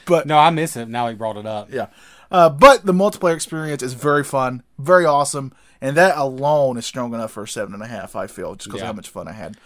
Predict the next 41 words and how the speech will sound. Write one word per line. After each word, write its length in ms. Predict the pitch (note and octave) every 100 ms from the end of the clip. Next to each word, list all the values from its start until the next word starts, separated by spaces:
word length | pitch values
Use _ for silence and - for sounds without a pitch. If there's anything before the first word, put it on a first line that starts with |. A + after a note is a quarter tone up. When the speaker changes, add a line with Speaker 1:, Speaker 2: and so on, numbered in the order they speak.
| - _ _ _ _ _
Speaker 1:
And 140 | - B2+
it's 100 | C3+
a 40 |
well-made 380 | D#3 F#3 E3 D3
game, 220 | B2 G2 F#2+
so, 260 | - B2+ - _ _ _
uh, 240 | - C3 C3+
and 100 | D#3
you're 80 | E3+
gonna 120 | F#3
get 100 | E3+
free 180 | - E3
content 540 | C#3+ D#3 D#3 D#3+ D3 _ _ _ _
currently. 440 | - D3+ D#3+ D#3 C#3+ _ _
Other 220 | E3 F#3 F3+
games 260 | F3+ F3+
that 80 | E3
come 140 | E3+ E3+
out 140 | E3+
not 140 | E3+ D#3+
finished 320 | E3+ E3 E3
make 140 | D3 C#3+
you 60 |
pay 180 | C#3+ D3+
for 220 | E3+ A#3
<laughs> 0 |
content. 300 | - - B3
Speaker 2:
Yeah. 340 | C#3 C#3 C3 B2+ - - F#3
Speaker 1:
So, 420 | - F3 D#3+ D3 C#3+
uh, 460 | C#3 C3 B2+ B2+
at 80 | C3+
least 160 | F3 F#3+
they're 100 | D#3+
doing 240 | C#3+ B2+
that. 200 | A#2 A2+
Speaker 2:
I, 300 | D3+ E3 D3+ F#3+
I 20 |
should 240 | - D3+
say 220 | - C3+
my 240 | C3 D3 C#3+
eight 260 | D3 C#3+